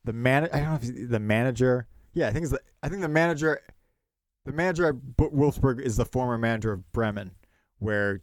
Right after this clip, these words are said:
Josh Sargent was. So it's, that's, there's, there's a tie in there. So obviously what I wanted to ask, you know, I wanted to pull this back to the bet Mike and I have about how many minutes Josh Sargent will get. Can you give me,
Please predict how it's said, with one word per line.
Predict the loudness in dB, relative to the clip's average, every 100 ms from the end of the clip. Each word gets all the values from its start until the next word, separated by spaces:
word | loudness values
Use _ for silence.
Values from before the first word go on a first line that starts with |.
| -2
Josh | 0 2
Sargent | 0 0 -2
was. | -2 -2
So | 0 0
it's, | 0 -6 -10 -4
that's, | -2 -2 -6 -8 -4
there's, | -4 0
there's | 0 0
a |
tie | 0 0 0
in | -2
there. | -6 -8 -12 _ _ _ -20 _ _ _ _ _
So | -4 -4 -6 -8 0
obviously | 2 2 2
what | 2
I | 2
wanted | 2 -2 -2
to | 0
ask, | 2 2 0 -6 _ _
you | -6
know, | -2
I |
wanted | 0 -2 -6
to | -12 -14 -6
pull | -4
this | -2 0
back | 0 2
to | 0
the | -2
bet | 0 0 0
Mike | -2 -2
and | -2
I | -2
have | -2 -2 -6 _ _ _
about | -4 -2 -2
how | -4
many | -4
minutes | -2 -4 -6 -12
Josh | -2 0 0
Sargent | -2 -2 -6 -8
will |
get. | -4 -2 -4 -8 _ _ _ _ _ _ -10
Can | -6
you | -2 -2
give | 2 0 0
me, | -6 -6 -8